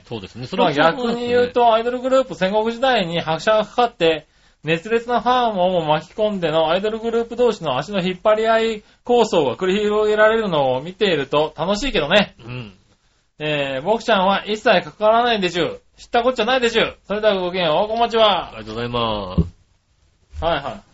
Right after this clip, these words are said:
Speaker 1: まあね。まあ大変ですよね。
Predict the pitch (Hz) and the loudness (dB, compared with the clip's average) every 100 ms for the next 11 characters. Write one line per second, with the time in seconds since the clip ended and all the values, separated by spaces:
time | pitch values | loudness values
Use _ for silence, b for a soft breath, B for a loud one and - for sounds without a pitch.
0 | _ _ _ _ _ _ _ _ _ _ | _ _ _ _ _ _ _ _ _ _
1 | - 120 127 131 117 135 156 117 98 98 | -14 -4 0 2 0 0 0 0 -4 -12
2 | - _ _ _ _ _ 120 120 120 120 | -18 _ _ _ _ _ -12 -6 -6 -4
3 | 123 131 147 180 180 165 | -4 -4 -4 -4 -4 -4